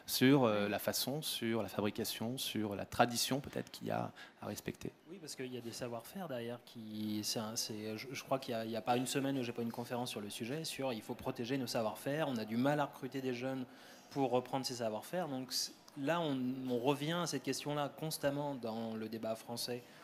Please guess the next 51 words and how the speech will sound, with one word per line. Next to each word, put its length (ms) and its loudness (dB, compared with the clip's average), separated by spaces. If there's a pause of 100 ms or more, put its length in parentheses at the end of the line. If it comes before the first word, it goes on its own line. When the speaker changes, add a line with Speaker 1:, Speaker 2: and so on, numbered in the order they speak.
(120)
Speaker 3:
autour 200 -6
de 80 -2
la 100 0
mode, 260 0
ça, 120 -6 (100)
pour 120 -6
la 60 -6
fast 200 -12
fashion, 320 -4
pour 100 -8
le 80 -8
textile, 460 -8
pour 200 -10 (320)
toutes 160 -8
les 100 -2
crises 260 -4
qu'on 140 -4
a 40 -4
pu 120 -10
traverser 480 -6
sur 140 -6
la 80 -4
dernière 260 -6
décennie. 340 -8 (400)
Donc 200 -6
effectivement, 480 -4
il 60 -4
y 60 0
a 100 2
beaucoup 400 -6
de, 300 -4 (400)
de 40 -6
pédagogie 440 -4
à 20 -4
faire. 240 -4
Et 80 -2
alors, 220 0 (360)
moi, 160 2
j'ai 120 -2
peut-être 240 -2 (760)
un 160 0
avis 320 0 (240)
pas 80 0
forcément 380 -2
contraire, 320 2
parce 120 -2
que, 100 -2
mais 180 0
c'est, 360 0
euh, 500 -2
j-, 120 -12